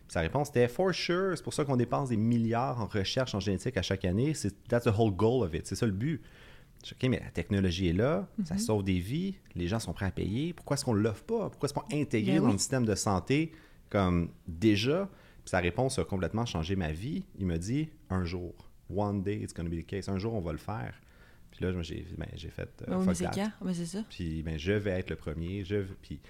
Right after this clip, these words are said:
Speaker 1: à ce jour, Biogénique, c'est ça, on est le premier, euh, laboratoire de génétique au Canada. On est le plus gros, euh, laboratoire privé sur la côte est américaine.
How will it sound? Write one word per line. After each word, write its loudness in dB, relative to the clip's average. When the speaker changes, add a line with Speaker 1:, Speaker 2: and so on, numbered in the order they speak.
Speaker 1:
à 8
ce 6
jour, 6
Biogénique, 2
c'est -6
ça, -2
on 2
est 2
le 4
premier, -2
euh, 0
laboratoire 2
de 0
génétique -4
au -6
Canada. -4
On 2
est 4
le 2
plus -6
gros, -4
euh, 2
laboratoire 0
privé -4
sur -6
la -2
côte -4
est -4
américaine. -4